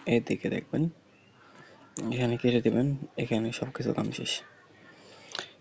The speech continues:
শেষ হওয়ার পর আপনারা এই আমার যে YouTube চ্যানেলটা আছে, YouTube চ্যানেলটা, চ্যানেলটি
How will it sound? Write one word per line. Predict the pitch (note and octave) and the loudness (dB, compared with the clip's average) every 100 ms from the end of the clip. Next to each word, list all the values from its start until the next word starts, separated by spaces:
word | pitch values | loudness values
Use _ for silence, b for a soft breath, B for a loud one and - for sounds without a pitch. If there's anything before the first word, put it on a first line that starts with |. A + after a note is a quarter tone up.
| - | -10
শেষ | - B2+ - | 0 0 4
হওয়ার | A#2+ A#2 | 4 4
পর | - A#2 C#3+ D#3 B B B B - - | 2 2 2 0 B B B B -16 -6
আপনারা | B2 - B2 A#2 A#2+ | -4 2 6 6 4
এই | - B2 A#2 | 2 2 4
আমার | A#2 | 4
যে | A2+ A#2+ | 2 0
YouTube | A#2 - - | 0 -2 0
চ্যানেলটা | A2+ A2 A2 | 0 2 -2
আছে, | - A#2+ C3 | 0 0 2
YouTube | A#2+ A#2+ - | 0 -2 0
চ্যানেলটা, | A#2 A#2 - A#2+ A2+ - - _ - - - - - - C3+ - | 2 2 2 2 2 -6 -20 _ -12 -10 -10 -14 -20 -14 -12 0
চ্যানেলটি | B2 A#2 A#2 C3 | 4 4 4 0